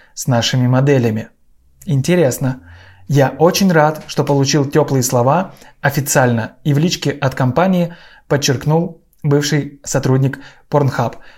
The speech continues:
Это означает только одно, что компания уже всё, окончательно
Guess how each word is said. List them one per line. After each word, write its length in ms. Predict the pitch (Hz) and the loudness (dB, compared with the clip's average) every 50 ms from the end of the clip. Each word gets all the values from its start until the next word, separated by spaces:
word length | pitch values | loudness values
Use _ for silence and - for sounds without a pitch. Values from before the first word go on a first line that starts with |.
| - _ - | -18 _ -4
Это 180 | 196 190 220 | -2 0 0
означает 640 | 208 185 185 170 - 185 170 160 143 131 - - - | 2 2 0 0 2 2 2 2 2 0 -4 -4 0
только 340 | - 151 139 143 139 135 127 | 0 2 2 2 0 -2 -2
одно, 460 | - - 135 123 131 139 170 196 208 | 0 -2 0 2 2 2 2 2 0
что 200 | 214 - 156 135 | 0 -2 -4 -2
компания 480 | 135 127 120 - 147 147 147 143 135 | -2 -2 -2 0 2 2 2 2 2
уже 220 | 127 127 120 127 120 | 2 2 0 0 -2
всё, 440 | 110 - - 147 131 117 - - - | -2 -2 0 0 0 0 -2 -6 -10
окончательно 880 | - 127 - 143 143 135 - 151 139 135 - 120 120 117 113 107 - | -8 -2 -2 0 0 2 2 2 2 2 0 -2 0 0 -2 -2 -6